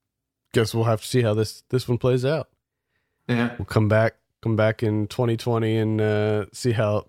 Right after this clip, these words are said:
Speaker 1: see how that prediction
Speaker 2: <laughs>
Speaker 1: turns out. Where
Speaker 2: That's my one prediction this year. I don't have time for this shit,
Speaker 1: <laughs>
Speaker 2: right?
Speaker 1: Uh, uh, what's another one on your list?
Speaker 2: This is a, this is a big one for me.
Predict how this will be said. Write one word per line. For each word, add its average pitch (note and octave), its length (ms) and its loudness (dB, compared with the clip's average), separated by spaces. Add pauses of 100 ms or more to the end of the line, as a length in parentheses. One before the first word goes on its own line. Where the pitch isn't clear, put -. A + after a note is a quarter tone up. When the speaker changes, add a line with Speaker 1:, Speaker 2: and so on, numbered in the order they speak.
Speaker 1:
see - 220 -4
how G#2+ 160 0
that G2+ 240 -2 (800)
prediction A#2 400 4
Speaker 2:
<laughs> - 20 2
Speaker 1:
turns G#2+ 320 2
out. G2+ 260 2 (720)
Where C3 300 4
Speaker 2:
That's - 240 -2
my - 180 0
one C3+ 280 2
prediction B2 500 0
this G2+ 220 -4
year. G2+ 100 -4 (320)
I - 60 0
don't C#3+ 120 4
have C3+ 120 2
time B2 220 2
for G2+ 100 -6
this F#2 140 -6
shit, - 260 -2
Speaker 1:
<laughs> B2 420 2
Speaker 2:
right? A2 320 -4 (1600)
Speaker 1:
Uh, A#2 720 0 (580)
uh, A2 300 2
what's B2+ 180 -4
another B2+ 220 2
one G#2+ 100 0
on G2+ 80 0
your F#2+ 120 -2
list? F2+ 280 -4 (1000)
Speaker 2:
This B2+ 260 4
is C#3 140 4
a, A2 300 2
this F3 160 4
is C3+ 120 0
a A2 40 -2
big A2+ 240 2
one G2 160 -2
for F#2 200 -6
me. F2 180 -8